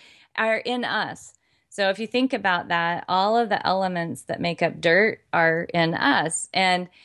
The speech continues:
so I always say, "So that means we're just like dirt." So from ashes to ashes, from dust to dust, right? So if you think about it in that way, then those three body types or doshas that I was saying, Vata would be more like the desert sand.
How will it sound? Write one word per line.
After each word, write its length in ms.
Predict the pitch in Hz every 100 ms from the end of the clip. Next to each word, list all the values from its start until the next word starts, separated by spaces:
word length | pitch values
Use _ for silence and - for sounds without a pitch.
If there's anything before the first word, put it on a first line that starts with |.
| _ -
so 140 | 220
I 100 | 226
always 220 | 240 240
say, 220 | - 190 -
"So 120 | 185
that 160 | 185 175
means 220 | 175 175
we're 80 | 175
just 280 | 175 - 175
like 160 | 175
dirt." 360 | 302 339 156 - - - -
So 520 | - 190 180 175 160 170
from 200 | 185 175
ashes 420 | 165 170 190 180
to 100 | -
ashes, 380 | 160 175 175 170
from 140 | 170
dust 280 | 165 165 -
to 80 | 165
dust, 380 | 180 160 - 160
right? 300 | 156 185 - - _ - _ _
So 300 | - 254 254
if 200 | - 262
you 80 | 269
think 240 | - 427
about 220 | 453 277
it 100 | 247
in 160 | 220 202
that 260 | 208 220
way, 300 | 170 165 170
then 260 | 175 190 190
those 240 | 208 208 -
three 320 | 233 285 349
body 480 | 220 202 196 220 214
types 360 | 165 156 -
or 60 | 175
doshas 500 | 180 180 185 180 160
that 100 | 170
I 120 | 160
was 180 | 165 165
saying, 440 | 170 160 160 - - -
Vata 600 | 185 214 269 320 220 190
would 200 | 190 175
be 180 | 190 185
more 320 | 180 180 180
like 240 | 170 -
the 80 | 170
desert 420 | 156 170 165 160
sand. 480 | - 156 151 117 -